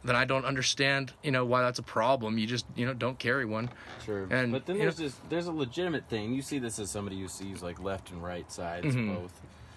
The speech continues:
Speaker 2: Like, I was in a bar and I had a gun pulled on me, actually.
Speaker 1: What?
Speaker 2: Yeah, it was crazy.
Speaker 1: No
Speaker 2: This
Speaker 1: shit.
Speaker 2: guy came in, and I don't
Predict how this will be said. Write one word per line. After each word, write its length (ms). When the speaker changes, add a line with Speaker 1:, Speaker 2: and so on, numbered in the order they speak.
Speaker 2:
Like, 200
I 140
was 140
in 60
a 40
bar 300
and 80
I 60
had 100
a 60
gun 280
pulled 360
on 220
me, 80
actually. 240
Speaker 1:
What? 380
Speaker 2:
Yeah, 280
it 40
was 120
crazy. 360
Speaker 1:
No 140
Speaker 2:
This 80
Speaker 1:
shit. 260
Speaker 2:
guy 160
came 340
in, 420
and 120
I 120
don't 20